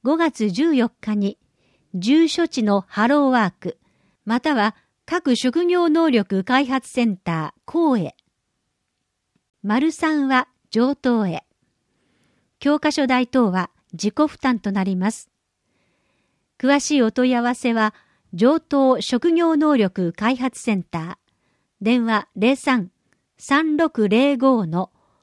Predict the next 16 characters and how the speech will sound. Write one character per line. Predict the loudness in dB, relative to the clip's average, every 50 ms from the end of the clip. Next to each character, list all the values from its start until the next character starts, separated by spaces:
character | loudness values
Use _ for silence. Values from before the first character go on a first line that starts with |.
| _ _ -4
六 | -2 0 0 0 2 2 4
一 | 4 2 2 -2 -4 -2 -2 -2 -4 _ _ _ _ _ _
四 | 0 2 2 2 2 2 0 2
零 | 2 2 2 2
番 | 0 0 -2 -2 -4 -4
で | -2 -2 -2
す。 | -4 -6 -16 _ _ _ _ _ _ _ _ _ _ _ _ _ _ _ _ _ _ _ _ _ _ _ _ _ _ _ _ _ _ _ _ _ _ _ _ _ _ _ _ _ _ _ _ _ -4
中 | -2 0 2 2
小 | 0 0 0 0 0 0 -2
規 | -2 -2 -2 0
模 | 0 0 0
事 | 0 0 0
業 | 2 2 2 2 0
所 | 0 0 0 0
向 | 0 -2
け、 | -2 -2 -4 -4